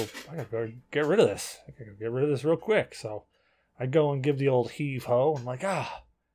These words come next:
I feel so much better." I'm sitting there laying down, and I'm like, "Nope, I was really wrong. I am not so much better." So I run to the bathroom again, and I start doing, like, the dry heaves.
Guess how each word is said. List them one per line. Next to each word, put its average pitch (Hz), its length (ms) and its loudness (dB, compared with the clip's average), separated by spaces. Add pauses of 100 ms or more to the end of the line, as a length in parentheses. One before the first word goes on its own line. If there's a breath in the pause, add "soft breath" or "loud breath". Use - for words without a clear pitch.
(640)
I 160 80 -8
feel 147 220 0
so 170 340 2
much 123 280 -4
better." 165 400 2 (1000)
I'm 156 120 -8
sitting 135 200 -6
there 120 80 -2
laying 127 260 0
down, 123 260 0
and 120 80 -2
I'm 120 100 -4
like, 120 360 -6 (520)
"Nope, 190 380 10
I 151 80 4
was 127 180 4
really 143 320 4
wrong. 131 400 4
I 143 140 -2
am 120 180 -2
not 127 260 -2
so 127 180 0
much 123 240 -4
better." 123 280 2
So - 180 -6
I 110 60 -2
run 131 300 -4
to 156 60 2
the 143 60 0
bathroom 135 380 -2
again, 101 260 -8
and 104 140 -8
I 101 140 -6
start 135 380 -4
doing, 131 200 -2
like, 113 240 -6
the 147 80 -12
dry 117 500 -2
heaves. - 640 -14